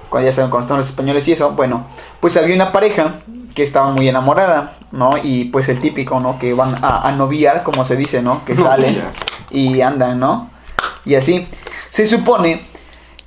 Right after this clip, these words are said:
Speaker 1: que, eh, este, los enamorados, eh, pues un hombre y una mujer, el hombre le pide matrimonio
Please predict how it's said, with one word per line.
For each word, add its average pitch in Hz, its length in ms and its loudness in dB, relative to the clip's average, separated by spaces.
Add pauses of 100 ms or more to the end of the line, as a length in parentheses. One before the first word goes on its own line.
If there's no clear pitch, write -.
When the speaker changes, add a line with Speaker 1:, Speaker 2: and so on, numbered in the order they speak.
(180)
Speaker 1:
que, 185 380 2
eh, 135 520 4 (1120)
este, 170 720 4
los 156 220 2
enamorados, 170 640 2 (300)
eh, 139 320 4
pues 135 300 -2 (140)
un 151 120 -6
hombre 151 200 4
y 151 40 2
una 151 120 2
mujer, 165 520 0 (640)
el 160 200 4
hombre 180 280 4
le 151 140 2
pide 147 320 2
matrimonio 147 720 0